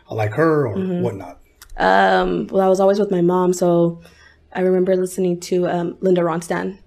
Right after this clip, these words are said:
Speaker 1: Oh, wow.
Speaker 2: She was a big, uh, a big one that I was like, "Wow,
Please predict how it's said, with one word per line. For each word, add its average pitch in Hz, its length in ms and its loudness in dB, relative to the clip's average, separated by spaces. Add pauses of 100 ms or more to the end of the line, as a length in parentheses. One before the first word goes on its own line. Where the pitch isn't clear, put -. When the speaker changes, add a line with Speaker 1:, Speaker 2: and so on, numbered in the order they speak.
(140)
Speaker 1:
Oh, 135 160 -4
wow. 107 440 -4
Speaker 2:
She - 260 0
was 175 160 2
a 175 60 0
big, 165 420 0 (840)
uh, 170 300 0
a 170 140 -4
big - 400 -6
one - 260 -8
that - 120 -6
I - 60 -8
was - 140 -10
like, - 160 -8
"Wow, - 680 -4